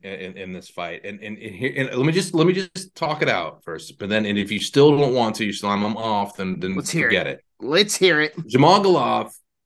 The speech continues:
Speaker 1: is the slight favorite in this fight. He's also coming off of three losses. Usually we would run for the hills, and I, and I'm,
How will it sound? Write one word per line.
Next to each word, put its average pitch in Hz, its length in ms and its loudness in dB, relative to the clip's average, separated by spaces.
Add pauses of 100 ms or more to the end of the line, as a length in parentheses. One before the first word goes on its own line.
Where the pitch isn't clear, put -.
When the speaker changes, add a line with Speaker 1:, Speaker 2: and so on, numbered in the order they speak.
(160)
Speaker 1:
is 113 540 2
the 113 120 -10
slight 113 300 -2
favorite 101 500 2
in 95 140 -6
this 90 160 -6
fight. 78 420 -6
He's 104 200 -8
also 123 260 2
coming 110 260 0
off 95 160 -4
of - 140 -14
three 110 240 2
losses. 82 480 -4
Usually 123 360 4
we 107 140 2
would 98 160 0
run 104 220 2
for 110 100 -10
the 104 100 -6
hills, 95 420 -2
and 92 100 -6
I, 95 60 -2
and 92 180 -6
I'm, 92 260 -10